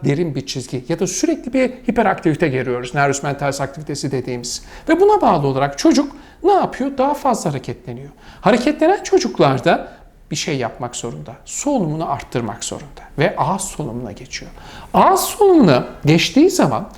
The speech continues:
hava bu sefer burundan filtrelenmeyip direkt olarak bademciklere çarpıyor.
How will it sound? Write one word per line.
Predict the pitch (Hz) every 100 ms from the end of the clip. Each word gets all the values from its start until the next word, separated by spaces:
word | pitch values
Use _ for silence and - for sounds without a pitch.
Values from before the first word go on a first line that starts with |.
| - -
hava | 320 269 - - - - -
bu | 381
sefer | 403 381 127 - -
burundan | 269 349 320 294
filtrelenmeyip | 294 214 208 185 220 196 139 262 - - _ -
direkt | 339 180
olarak | 120 131 151 120
bademciklere | 117 120 104 - 107 101
çarpıyor. | - - - -